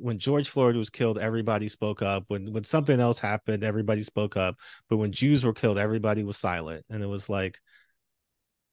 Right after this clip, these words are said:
but black people were talking for what, what?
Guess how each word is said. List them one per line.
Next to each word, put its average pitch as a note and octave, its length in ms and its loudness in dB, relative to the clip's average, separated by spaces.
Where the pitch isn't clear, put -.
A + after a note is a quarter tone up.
but A2 300 6
black C3 280 2
people D3+ 320 2
were B2 140 2
talking C#3 360 0
for C#3+ 200 -10
what, C#3 380 -4
what? D#3+ 320 2